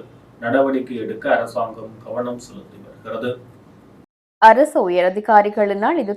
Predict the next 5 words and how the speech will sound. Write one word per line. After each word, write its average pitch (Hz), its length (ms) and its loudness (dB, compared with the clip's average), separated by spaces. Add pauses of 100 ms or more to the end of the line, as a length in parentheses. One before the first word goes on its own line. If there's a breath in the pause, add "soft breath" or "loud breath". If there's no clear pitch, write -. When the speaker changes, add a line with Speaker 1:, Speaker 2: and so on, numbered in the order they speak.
Speaker 2:
தொடர்பில் 202 420 -2
பல 240 140 4 (100)
கலந்துரையாடல்கள் 254 920 0
இடம்பெற்று 240 480 -4
வருகின்றது. 208 580 -6